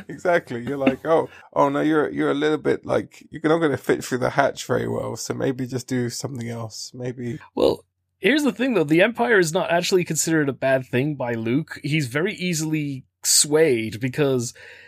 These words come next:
Speaker 2: it sounded like he was, uh, in the first film that he was gonna join the Empire. He
Speaker 1: Mm.
Speaker 2: was gonna try to enlist so that he could be a pilot himself.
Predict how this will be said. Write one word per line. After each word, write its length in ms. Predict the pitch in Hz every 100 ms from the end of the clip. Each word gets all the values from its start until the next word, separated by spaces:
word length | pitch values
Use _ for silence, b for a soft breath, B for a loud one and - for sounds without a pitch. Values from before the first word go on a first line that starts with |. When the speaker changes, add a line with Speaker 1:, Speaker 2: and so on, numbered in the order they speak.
| B B -
Speaker 2:
it 120 | 151
sounded 460 | - 131 156 175 143
like 280 | 135 131 127
he 160 | 147
was, 360 | 131 127 - -
uh, 40 |
in 240 | 139 123 131
the 60 |
first 320 | 117 151 127 -
film 180 | 156
that 80 | 127
he 80 | 117
was 120 | 147 127
gonna 200 | 147 123
join 340 | 107 131 170
the 120 | 131 110
Empire. 440 | 110 107 113 127
He 60 | 113
Speaker 1:
Mm. 40 |
Speaker 2:
was 100 | 120
gonna 160 | 120 117
try 200 | 139 117
to 200 | 117 117
enlist 680 | 120 110 117 139 - -
so 220 | - 135 117
that 100 | 113
he 100 | 113
could 180 | 120 117
be 140 | 113
a 120 | 104
pilot 500 | - - 123 113 107
himself. 800 | 117 107 - 143 110 98 98 -